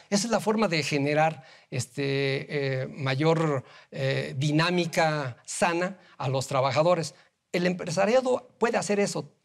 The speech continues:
Sin embargo, vuelvo a insistir, parezco, pa-, parezco muy necio y sí soy necio, es el, el gobierno tiene que actuar,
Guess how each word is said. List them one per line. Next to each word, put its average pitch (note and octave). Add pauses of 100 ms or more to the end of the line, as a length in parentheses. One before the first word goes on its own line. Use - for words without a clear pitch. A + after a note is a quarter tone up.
(260)
Sin D3
embargo, G#3
vuelvo A3
a G3+
insistir, F#3
parezco, D3+ (180)
pa-, C#3 (540)
parezco D3+
muy D#3
necio D#3+
y C#3+
sí F3+
soy D3+
necio, D3+ (480)
es E3 (420)
el, F3
el F3+
gobierno G3
tiene G#3
que G#3+
actuar, F3